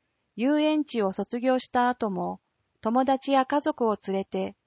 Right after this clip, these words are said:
遊びに来てくれます。公私ともに付き合える関係は大切な財産です。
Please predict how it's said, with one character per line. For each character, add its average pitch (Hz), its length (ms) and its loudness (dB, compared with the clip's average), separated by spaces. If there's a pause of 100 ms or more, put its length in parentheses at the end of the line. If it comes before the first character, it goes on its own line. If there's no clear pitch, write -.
(120)
遊 196 200 -2
び 269 120 0
に 277 120 2
来 - 100 -18
て 240 140 -2
く 185 120 -6
れ 180 120 -4
ま 185 180 -6
す。 - 240 -20 (1400)
公 302 240 2
私 - 140 -6
と 202 140 -2
も 208 120 0
に 214 380 -4
付 - 200 -18
き 262 100 2
合 285 80 4
え 285 100 2
る 262 120 -2
関 185 260 -6
係 185 280 -6
は 180 260 -6 (460)
大 247 220 0
切 254 240 -4
な 240 160 2
財 277 240 2
産 196 280 -2
で 170 180 -4
す。 - 260 -20